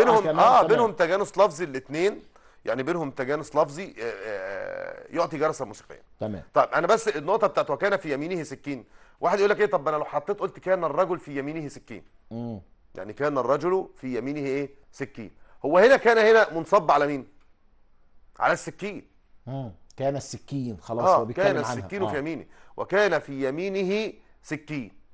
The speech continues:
Speaker 1: بس كده. فهي في يمينه دي جر ومجرور.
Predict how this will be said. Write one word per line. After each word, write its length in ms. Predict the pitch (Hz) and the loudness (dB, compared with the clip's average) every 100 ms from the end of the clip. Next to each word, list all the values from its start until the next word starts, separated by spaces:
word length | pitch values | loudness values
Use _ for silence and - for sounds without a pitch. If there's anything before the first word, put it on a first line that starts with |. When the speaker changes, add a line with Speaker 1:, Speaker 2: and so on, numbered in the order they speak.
| _ _ _ - - - - _ | _ _ _ -20 -20 -20 -20 _
Speaker 1:
بس 260 | 147 196 - | 0 0 -2
كده. 200 | 147 170 - _ _ - - | -8 -8 -12 _ _ -20 -2
فهي 400 | 123 131 175 165 - 135 - 127 | 0 2 2 2 -2 -12 -12 -10
في 180 | 156 160 | -2 -2
يمينه 220 | 202 233 | 0 0
دي 100 | 196 | 4
جر 140 | 214 | 6
ومجرور. 400 | 208 175 196 180 | 6 4 2 0